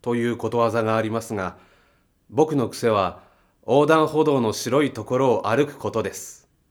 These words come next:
そう、あの白線です。横断歩道に差し掛かるまでにうまく歩幅を合わせて、一歩目でぴったり白線を踏めたら絶対白しか歩きません。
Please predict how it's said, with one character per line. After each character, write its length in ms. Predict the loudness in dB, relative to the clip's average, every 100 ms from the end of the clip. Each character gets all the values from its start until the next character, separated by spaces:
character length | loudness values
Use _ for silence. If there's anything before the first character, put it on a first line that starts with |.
| _ _ _ _ _
そ 420 | -6 -2 -2 -6 _
う、 40 | _ _ _ _ _ _
あ 120 | -2 2
の 100 | 0
白 260 | -2 -8
線 200 | -6 -4
で 100 | -4
す。 240 | -6 -16 _ _ _ _ _ _ _ _ _ _ _ _ 2
横 220 | 4 6
断 180 | 4 4
歩 140 | 2
道 180 | 2 2
に 140 | 0
差 160 | -2 -4
し 60 |
掛 140 | -2 -2
か 120 | 0
る 80 | 2
ま 160 | 2
で 100 | 0
に 320 | -2 -6 -10 -18 _
う 120 | -2 0
ま 140 | 0
く 120 | -2
歩 160 | -6 -6
幅 320 | -4 0 2
を 100 | 2
合 80 | 2
わ 100 | -2
せ 120 | -4
て、 320 | -4 -4 -6 _ _ _ _
一 140 | -10 -8
歩 200 | 0 2
目 120 | 2
で 120 | 0
ぴ 180 | -2 -8
っ 100 | 2
た 100 | 2
り 80 | 4
白 240 | -2 -4
線 240 | -2 2
を 80 | 0
踏 140 | 0 0
め 120 | 4
た 120 | 4
ら 300 | 2 -2 -10 _ -14
絶 240 | -4 -2
対 180 | 2 0
白 220 | 2 0
し 140 | 0 -2
か 180 | -4 -4
歩 100 | -4
き 100 | -4
ま 120 | -4
せ 120 |
ん。 80 | -4